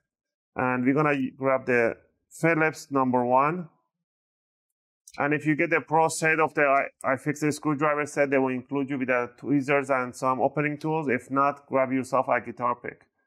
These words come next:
And metallic guitar picks are really suitable to opening this service. This laptop has one screw hole cover broken, so yeah. So what we're gonna do, we're gonna remove all the screws on the bottom cover,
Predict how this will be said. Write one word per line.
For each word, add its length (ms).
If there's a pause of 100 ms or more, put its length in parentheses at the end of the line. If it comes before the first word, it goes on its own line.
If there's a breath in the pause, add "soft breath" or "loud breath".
(340)
And 160
metallic 380
guitar 260
picks 240
are 100
really 160
suitable 420
to 120
opening 320
this 180 (360)
service. 500 (840)
This 220
laptop 380
has 220
one 300
screw 320
hole 400
cover 420
broken, 600
so 360 (300)
yeah. 180 (440)
So 180
what 140
we're 100
gonna 160
do, 80
we're 120
gonna 180
remove 320
all 240
the 140
screws 480 (180)
on 140
the 80
bottom 400
cover, 480